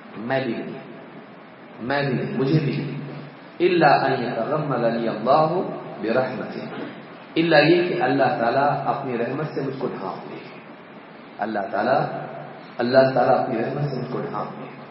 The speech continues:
پھر آپ نے فرمایا، سددوا وقاربوا واغدوا وروحوا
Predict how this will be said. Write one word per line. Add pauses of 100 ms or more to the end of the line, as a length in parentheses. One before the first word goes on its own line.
(320)
پھر
آپ
نے
فرمایا، (440)
سددوا (400)
وقاربوا (680)
واغدوا
وروحوا